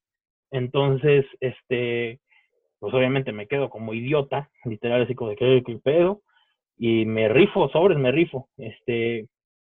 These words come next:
hice diseños para esos güeyes, pero no se concretó. Y ello-, y, y esa misma compañía ya me agarró para diseñarles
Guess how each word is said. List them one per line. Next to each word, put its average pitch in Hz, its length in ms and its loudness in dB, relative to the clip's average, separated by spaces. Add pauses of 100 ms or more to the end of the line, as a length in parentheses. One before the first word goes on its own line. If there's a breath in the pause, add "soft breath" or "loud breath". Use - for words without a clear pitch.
(580)
hice 156 220 4
diseños 165 360 2
para 151 160 2
esos 160 160 -4
güeyes, 180 320 4
pero 123 180 2
no 131 120 0
se - 80 -2
concretó. 123 540 -2 (1120)
Y 131 200 0
ello-, 160 220 2
y, 170 420 8 (100)
y 180 40 10
esa 196 180 4
misma 196 260 2
compañía 175 640 -4 (120)
ya 143 280 0
me 151 120 -2
agarró 131 420 0
para 113 480 -4 (340)
diseñarles 127 640 -4